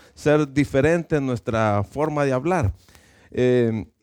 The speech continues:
yo no sé si, si ustedes se recuerdan la fórmula que tenemos para, para poder cambiar nuestras vidas. ¿Se recuerdan de eso? Lo hablamos el domingo anterior.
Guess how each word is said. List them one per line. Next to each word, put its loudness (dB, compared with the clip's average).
yo 0
no 0
sé 2
si, -2
si -4
ustedes 0
se 2
recuerdan -2
la 0
fórmula -4
que -10
tenemos -4
para, -6
para -8
poder -6
cambiar -6
nuestras -8
vidas. -6
¿Se -14
recuerdan -6
de -2
eso? -8
Lo -6
hablamos -6
el -8
domingo -8
anterior. -8